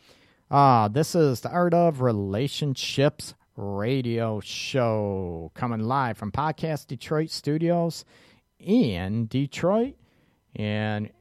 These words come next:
I'm gonna take another second break,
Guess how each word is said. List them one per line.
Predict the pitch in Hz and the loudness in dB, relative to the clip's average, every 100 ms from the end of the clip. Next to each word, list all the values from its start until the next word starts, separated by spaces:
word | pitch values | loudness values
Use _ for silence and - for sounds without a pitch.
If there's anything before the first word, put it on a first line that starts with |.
| - | -2
I'm | 117 143 | 0 2
gonna | 160 | 0
take | 185 165 160 | 0 2 4
another | 139 117 104 113 156 160 | 4 2 0 0 0 -2
second | - 180 180 220 | -2 -2 -2 0
break, | 175 180 180 - | 2 0 -2 -16